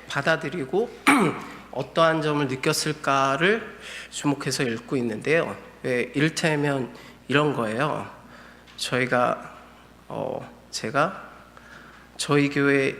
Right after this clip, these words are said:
이갑님께서 갑질을 하더라도 저희가 참고 기다려야 갑질을 하시도록 둬야 합니다, 이렇게 얘기를 하면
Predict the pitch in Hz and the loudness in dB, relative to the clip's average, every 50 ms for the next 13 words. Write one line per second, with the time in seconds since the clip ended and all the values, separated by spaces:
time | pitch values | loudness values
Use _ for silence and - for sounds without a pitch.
0 | - - 127 135 147 165 170 165 160 - - - - 131 - - - - - - | -8 -8 -4 -2 0 0 0 -2 -2 -4 -2 -2 -2 -2 -2 -6 -16 -18 -20 -20
1 | - - - 131 135 131 131 - 135 131 - 117 110 123 139 120 - - - - | -14 -6 -4 -2 -2 -2 -2 -2 -2 -2 -2 -2 -2 -2 -2 -2 -6 -10 -14 -18
2 | - - - - - - - - - - - - - 139 127 131 131 127 139 156 | -18 -18 -18 -20 -18 -14 -6 -4 -4 -2 -2 0 0 2 2 2 2 2 0 0
3 | - 156 147 131 120 120 156 175 214 240 - - - - - - - - - - | 0 0 0 0 0 2 2 2 2 2 -2 -8 -16 -18 -20 -20 -20 -20 -20 -20
4 | - - - - - - - - - - - - - - - - - - - - | -20 -20 -20 -20 -20 -20 -20 -20 -20 -20 -20 -20 -18 -16 -14 -12 -12 -14 -14 -16
5 | - - - - - - - - - - 143 131 127 131 131 131 - - 190 180 | -18 -20 -20 -20 -20 -20 -14 -8 -2 0 2 2 2 2 0 0 0 0 0 -2
6 | 175 - - 151 160 170 - - - - - - - - - - - - - - | -2 0 0 0 0 -2 -6 -12 -20 -20 -20 -20 -18 -18 -18 -18 -16 -10 -4 0
7 | 135 143 143 139 139 139 135 131 120 - - - - - 135 - - 156 151 151 | 2 2 4 4 4 4 4 4 2 0 -2 -2 -2 -2 0 2 2 4 4 4
8 | 160 214 - - - 185 165 160 185 196 - - - 143 147 160 160 175 170 156 | 4 4 4 4 4 4 4 4 4 2 0 2 4 4 6 6 6 4 4 4
9 | 143 147 143 - - - 160 180 202 202 - 190 147 135 - 127 135 143 165 208 | 4 4 2 2 4 4 6 6 6 4 4 4 4 4 2 0 0 2 4 4
10 | 202 175 160 170 160 117 101 | 4 4 4 4 2 2 0